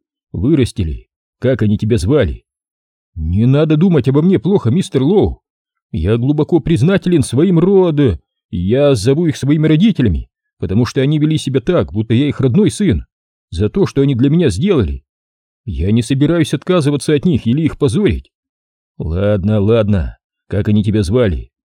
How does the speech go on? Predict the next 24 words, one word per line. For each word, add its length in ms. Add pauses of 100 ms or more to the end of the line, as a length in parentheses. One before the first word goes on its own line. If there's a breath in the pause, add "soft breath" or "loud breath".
(180)
Какое 320
имя 260
ты 100
носил 320
большую 360
часть 260
своей 220
жизни?» 500 (580)
«Скотт, 800 (340)
Эллен 380
Скотт, 460 (320)
сын 460
Роберта 600
и 260
Элизабет. 640 (420)
Роберта 580
уже 220
нет 200
с 80
нами, 380 (360)
он 220
умер 260
от 120
рака. 400